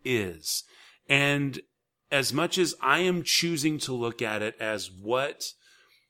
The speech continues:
we wish we could have done or what we wish we could have had happen to the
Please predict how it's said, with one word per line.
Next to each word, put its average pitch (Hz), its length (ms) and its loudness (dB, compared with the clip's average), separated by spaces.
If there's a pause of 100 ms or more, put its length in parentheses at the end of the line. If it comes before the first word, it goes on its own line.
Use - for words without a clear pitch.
(340)
we 135 280 -2
wish 123 560 -2
we 113 200 -4
could 127 260 -2
have 104 340 -6
done 104 520 -2
or 110 120 0
what 110 300 -4
we 110 140 -4
wish 107 340 -4
we 107 100 -4
could 107 240 -6
have 95 160 -4
had 98 280 -8
happen 101 560 -8 (500)
to 98 640 -2
the 98 400 -4